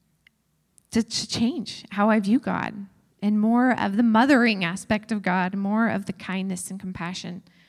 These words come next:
What has sat in your mind as you've thought this week?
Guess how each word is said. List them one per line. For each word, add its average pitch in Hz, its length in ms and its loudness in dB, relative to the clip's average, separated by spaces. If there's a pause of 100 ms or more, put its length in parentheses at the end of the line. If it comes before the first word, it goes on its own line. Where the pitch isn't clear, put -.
(800)
What 233 100 2
has 254 100 2
sat 254 240 -2
in 196 60 -6
your 220 140 -2
mind 180 300 -4 (260)
as 196 120 -8
you've - 120 -10
thought - 240 -8
this 190 180 -8
week? 180 160 -8